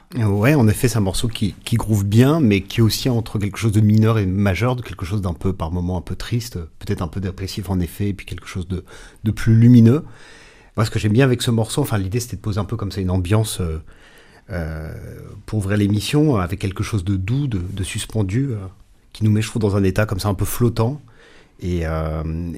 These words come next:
et qui, ouais, nous met dans cet état d'attention un peu rêveur.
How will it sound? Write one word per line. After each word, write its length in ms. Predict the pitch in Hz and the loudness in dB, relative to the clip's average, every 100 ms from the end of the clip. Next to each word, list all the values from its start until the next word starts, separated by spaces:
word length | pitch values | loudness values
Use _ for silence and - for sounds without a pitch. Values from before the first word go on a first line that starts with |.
| - | -8
et 220 | 90 87 | -8 -8
qui, 280 | - - 92 | -12 -10 -6
ouais, 280 | 92 95 101 | -2 0 2
nous 100 | 110 | 2
met 120 | 98 | 2
dans 80 | 98 | 0
cet 200 | 95 107 | -2 -4
état 220 | 95 107 | -2 0
d'attention 500 | 104 92 90 - 107 | 0 -2 -6 -4 -4
un 60 | |
peu 100 | 92 | -2
rêveur. 500 | 104 107 98 98 95 | 2 2 4 0 -4